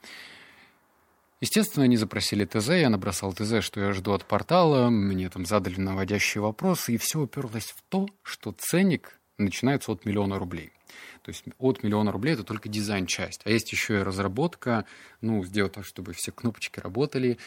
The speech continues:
все формочки отправлялись, всё было, ну, в общем, чтобы всё не ломалось. И в итоге цены там варьируются от полутора миллионов. Некоторые мне даже компании написали от двух миллионов рублей.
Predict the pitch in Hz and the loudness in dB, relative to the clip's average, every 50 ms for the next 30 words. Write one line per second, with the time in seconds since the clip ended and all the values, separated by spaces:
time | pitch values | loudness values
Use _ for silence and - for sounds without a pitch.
0 | - - _ - - - - - - 123 107 98 95 90 - - - 98 95 - | -20 -20 _ -10 -8 -8 -8 -4 0 0 2 2 0 -2 -4 -8 -8 -10 -8 -4
1 | - 104 101 110 139 156 151 139 127 110 - - - - - 107 101 92 92 95 | -2 0 0 2 2 2 4 4 2 2 0 -4 -6 -4 -2 -2 -2 -2 -2 -4
2 | 92 92 87 85 87 - _ _ _ _ _ _ - - 120 113 120 - - 110 | -2 -2 -2 -4 -4 -8 _ _ _ _ _ _ -4 -2 -2 -2 -2 -4 -4 -4
3 | 104 - - 98 - - - 98 92 95 - - 107 101 101 98 98 98 98 95 | -4 -2 -4 -6 -6 -6 -6 -6 -4 -6 -4 -2 0 0 0 0 0 -2 -2 -2
4 | 90 87 87 - - - - - - - - - 110 98 107 104 - 170 151 131 | -2 -4 -6 -8 -12 -14 -16 -18 -18 -18 -12 -8 -6 -4 -2 0 0 0 0 -2
5 | 110 - - - 139 143 120 92 - 101 95 92 95 98 92 104 120 131 127 110 | -4 -2 0 2 4 4 4 2 0 -2 -2 -2 -2 -2 0 2 4 4 4 2
6 | 92 - - - 98 92 104 107 - - - 110 117 135 123 - - 92 90 90 | 2 0 -4 -6 -4 -2 -2 -4 -4 -2 0 0 0 0 -2 -4 -4 -4 -4 -4
7 | 85 90 87 85 85 82 - 113 127 131 - - - - 104 98 98 95 90 98 | -4 -4 -6 -6 -8 -4 0 0 0 0 0 -4 -4 -2 -2 0 0 0 0 -2
8 | 98 95 92 - 92 90 - 120 135 139 127 104 92 82 - - - 107 104 98 | -2 -2 -4 -6 -8 -6 -2 0 0 2 2 0 0 -2 -6 -6 -4 -2 -2 -2
9 | 95 90 95 113 131 117 - - 104 95 90 87 90 90 - - - - - - | -4 -4 -4 -2 -2 -4 -4 -6 -6 -6 -6 -6 -8 -10 -14 -16 -16 -16 -16 -18
10 | - | -18